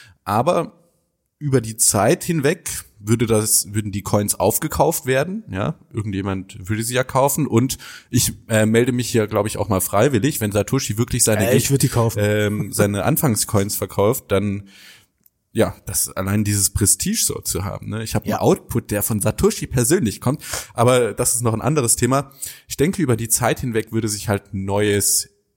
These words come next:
Speaker 1: Equilibrium einstellen, beziehungsweise das ist ja immer in Flux, das heißt, es bewegt sich immer. Aber volkswirtschaftlich, Preis bestimmt sich durch Angebot und Nachfrage. Wenn das Angebot steigt und die Nachfrage gleich bleibt, dann sinkt der Preis.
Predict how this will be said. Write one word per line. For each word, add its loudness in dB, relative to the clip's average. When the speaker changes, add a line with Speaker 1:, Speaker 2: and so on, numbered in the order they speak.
Speaker 1:
Equilibrium 0
einstellen, -4
beziehungsweise -2
das -2
ist 2
ja 4
immer 2
in 0
Flux, -2
das 0
heißt, 2
es -6
bewegt 0
sich -4
immer. -10
Aber 0
volkswirtschaftlich, 0
Preis 4
bestimmt 0
sich 0
durch 0
Angebot -2
und -4
Nachfrage. 2
Wenn -2
das 2
Angebot 0
steigt 0
und -4
die 0
Nachfrage 0
gleich 0
bleibt, 0
dann -2
sinkt -2
der 2
Preis. -4